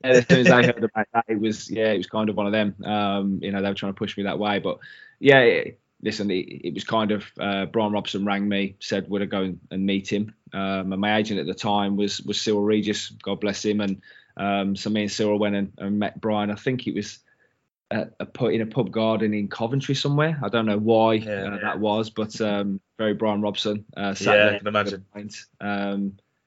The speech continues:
Speaker 1: and yeah, me and Cyril sat down with him, had a, an afternoon kind of chatting away, and, and he kind of said to me his reasons that he wanted me to, to come to the club. And, um, yeah, I mean, I was in the, the presence of, of two legends, and I was sat there thinking,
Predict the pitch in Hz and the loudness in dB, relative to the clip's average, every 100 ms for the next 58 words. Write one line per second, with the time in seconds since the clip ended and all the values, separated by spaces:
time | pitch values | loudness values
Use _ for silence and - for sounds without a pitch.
0 | - 104 101 110 117 113 107 107 104 104 | -10 -8 0 2 2 0 -2 0 -2 -2
1 | - - 110 104 101 107 104 101 - 101 | -2 -2 -2 0 0 0 0 -2 -2 -4
2 | 95 - 101 98 98 98 98 101 98 98 | -6 -6 -4 -2 -2 -4 -4 -4 -4 -4
3 | 110 85 101 98 101 101 101 98 98 _ | -4 -2 -2 0 0 0 0 -2 -6 _
4 | _ _ - 92 95 92 101 95 92 104 | _ _ -14 -4 -4 -4 -4 -4 -4 -6
5 | 95 - 98 98 95 90 104 98 98 92 | -6 -4 -2 0 -2 -2 -2 -2 -6 -10
6 | - _ 95 90 92 95 95 92 92 95 | -12 _ -8 -6 -6 -4 -4 -6 -6 -6
7 | 95 98 - - 101 98 95 - 107 107 | -6 -6 -8 -8 -8 -8 -10 -4 -2 0
8 | 104 92 _ _ _ - 95 98 98 95 | -2 -6 _ _ _ -10 -4 -2 -2 -4
9 | 95 92 _ _ - 71 82 90 95 95 | -6 -8 _ _ -14 -10 -6 -6 -4 -4
10 | 92 95 95 92 78 - - 101 92 85 | -6 -6 -4 -6 -8 -14 -10 -8 -8 -10
11 | 92 90 - - - 98 95 92 101 98 | -10 -10 -14 -16 -6 -4 -2 -2 -4 -6
12 | - - 92 92 87 - 110 76 92 92 | -10 -14 -8 -6 -6 -6 -4 -4 -6 -6
13 | 92 98 90 | -8 -8 -10